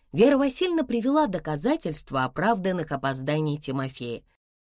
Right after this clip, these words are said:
Девочку до школы довёл, собаку спас от удушения поводком, бабушке помог. Завуч заявила, что возьмёт Тимофея на карандаш — что означало, за ним будут следить за любыми проступками.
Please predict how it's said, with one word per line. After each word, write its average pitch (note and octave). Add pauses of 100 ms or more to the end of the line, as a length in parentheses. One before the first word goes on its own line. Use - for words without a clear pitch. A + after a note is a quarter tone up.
(180)
Девочку C4
до G3
школы F#3+
довёл, D3 (280)
собаку G3
спас D#3
от D#3
удушения E3
поводком, C#3 (300)
бабушке F#3
помог. C#3+ (440)
Завуч B3+
заявила, C4
что G3+
возьмёт G3+
Тимофея D3+ (300)
на E3+
карандаш — D3+ (460)
что -
означало, C#4+
за B3
ним D#4
будут A#3+
следить A#3 (240)
за F#3+
любыми C4+
проступками. D3+